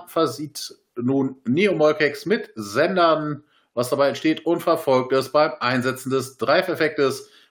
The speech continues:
Leider geht das auch wieder in die Hose, denn beim Sprung in den Hyperraum verliert man das Ganze aus den Augen und die Sender gehen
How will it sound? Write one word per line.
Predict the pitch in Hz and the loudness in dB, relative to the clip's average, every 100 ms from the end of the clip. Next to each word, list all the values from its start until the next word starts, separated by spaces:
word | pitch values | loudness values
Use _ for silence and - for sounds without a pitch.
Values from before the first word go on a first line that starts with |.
| - | -6
Leider | 110 165 180 170 | 0 2 4 2
geht | 131 135 | 0 -2
das | 120 | 0
auch | 147 | 0
wieder | 147 131 | 2 2
in | 123 | 2
die | |
Hose, | 117 123 120 120 117 - | 2 2 2 2 2 2
denn | 120 127 | 0 2
beim | 113 107 | 0 0
Sprung | - 123 135 | -4 -4 -2
in | 113 | 0
den | 113 | 0
Hyperraum | 139 127 117 117 | 2 2 4 2
verliert | 120 117 117 | 0 0 0
man | 110 | -2
das | 104 | 0
Ganze | 120 117 | 0 0
aus | 107 | -4
den | 107 | -2
Augen | 117 147 | 0 0
und | 120 156 | -2 -4
die | 175 165 | -2 -2
Sender | 104 101 202 196 202 | -2 -2 0 0 -2
gehen | - 92 92 - | -4 -14 -16 -18